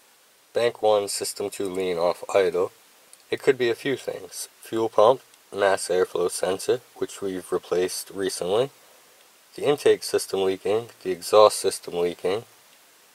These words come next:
Wrong fuel pressure sensor, which that should be the same, we haven't touched that. Mass airflow disruption. So the possible solutions,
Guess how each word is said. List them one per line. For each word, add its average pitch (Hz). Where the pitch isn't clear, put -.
Wrong 117
fuel 143
pressure 95
sensor, 98
which -
that 92
should -
be 90
the 85
same, 92
we 92
haven't 90
touched -
that. 92
Mass 95
airflow 101
disruption. -
So -
the 127
possible 147
solutions, -